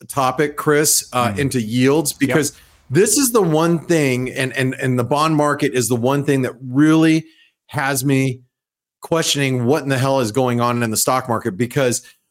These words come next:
Speaker 1: when you have bonds going the way that they're going, you got, you got ten-year yields that just hit a new trend high, um, and you got bonds slumping. At what point do they become a value proposition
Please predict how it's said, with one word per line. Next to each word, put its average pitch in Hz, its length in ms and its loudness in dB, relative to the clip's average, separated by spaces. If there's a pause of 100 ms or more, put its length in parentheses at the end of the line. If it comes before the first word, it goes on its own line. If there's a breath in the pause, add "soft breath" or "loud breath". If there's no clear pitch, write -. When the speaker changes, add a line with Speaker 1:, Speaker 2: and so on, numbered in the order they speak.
Speaker 1:
when 147 120 2
you 190 100 6
have 170 240 -2
bonds 143 360 0
going 123 500 -2 (260)
the 135 180 0
way 135 160 2
that 123 180 0
they're 117 120 0
going, 104 220 -2
you 117 80 -4
got, 143 220 -2
you 139 140 -2
got 147 160 -2
ten-year 180 260 0
yields 135 300 2
that 120 80 -2
just 120 200 -2
hit 131 120 2
a 117 80 -2
new 123 160 -2
trend 120 320 -4
high, 95 340 -2 (480 loud breath)
um, 127 540 0 (100)
and 139 100 2
you 135 80 2
got 131 240 -2
bonds 143 300 0
slumping. 127 280 -2
At 127 140 -2
what 202 300 0
point 220 320 0
do 151 80 -4
they 151 160 2
become 143 520 -2 (140)
a 127 120 -2
value 143 360 0
proposition 110 680 -4